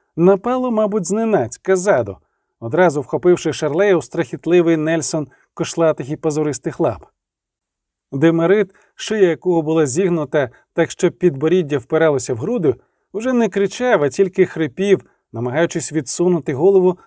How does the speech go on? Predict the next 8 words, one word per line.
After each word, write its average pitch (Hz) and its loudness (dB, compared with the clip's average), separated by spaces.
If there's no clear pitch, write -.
за 147 -2
досяжності 156 -2
зубастої 151 -2
пащики, - -2
з 165 -4
якої 214 -4
капала 165 -2
слина. 135 -2